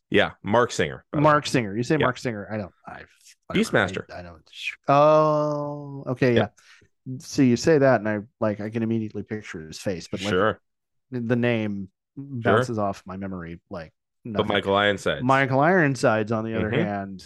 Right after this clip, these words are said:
Speaker 2: like, yeah, no, that's, that's
Speaker 1: Yeah.
Speaker 2: Rat
Speaker 1: Mister
Speaker 2: Jack
Speaker 1: Dick
Speaker 2: right
Speaker 1: Uzi
Speaker 2: there.
Speaker 1: himself.
Speaker 2: Yeah,
Speaker 1: Yeah.
Speaker 2: man.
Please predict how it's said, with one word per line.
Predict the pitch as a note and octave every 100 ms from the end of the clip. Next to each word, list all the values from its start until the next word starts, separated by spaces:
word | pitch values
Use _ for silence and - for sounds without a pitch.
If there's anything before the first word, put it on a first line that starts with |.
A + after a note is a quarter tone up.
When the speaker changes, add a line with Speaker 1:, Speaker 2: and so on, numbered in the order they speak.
| - _ C3+
Speaker 2:
like, | A2+ G2+ F#2+ -
yeah, | A2+
no, | G#2+ F#2 E2 _
that's, | G2 G2 - - -
that's | F#2 F#2 -
Speaker 1:
Yeah. | - - _ _ _ -
Speaker 2:
Rat | G#2+
Speaker 1:
Mister | G#2 G2+
Speaker 2:
Jack | F2 E2+
Speaker 1:
Dick | A2+ -
Speaker 2:
right | G2+ A2+
Speaker 1:
Uzi |
Speaker 2:
there. | G#2+ A#2
Speaker 1:
himself. | G#2 G2 F2+ G#2 F#2+ D2+ -
Speaker 2:
Yeah, | A#2 A2+ A#2+ D3+ E3 C3+
Speaker 1:
Yeah. | G2+
Speaker 2:
man. | F#2 F#2+ G2 A2+